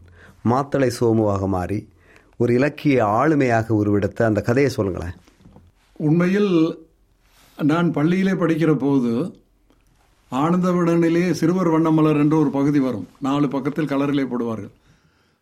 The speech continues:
Speaker 2: அதை பார்த்தது எனக்கு ஒரு உணர்வு ஏற்பட்டது. அப்ப நானும், அ, என்னுடைய நண்பர் ஒருவர், அவர் மரணி-, மரணித்து விட்டார். ரெண்டு பேரும் சேர்ந்து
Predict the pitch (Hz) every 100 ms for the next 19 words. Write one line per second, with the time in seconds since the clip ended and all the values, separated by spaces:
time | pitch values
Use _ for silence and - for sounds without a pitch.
0 | _ _ _ - 135 185 160 160 175 165
1 | 175 180 156 165 147 143 175 160 139 120
2 | 117 117 120 - _ - 135 131 151 170
3 | 190 175 147 143 143 151 135 139 160 165
4 | 143 123 117 - _ _ - 127 123 120
5 | 113 123 139 151 123 139 135 135 113 123
6 | 190 _ _ _ _ _ _ 143 160 170
7 | 180 147 160 175 170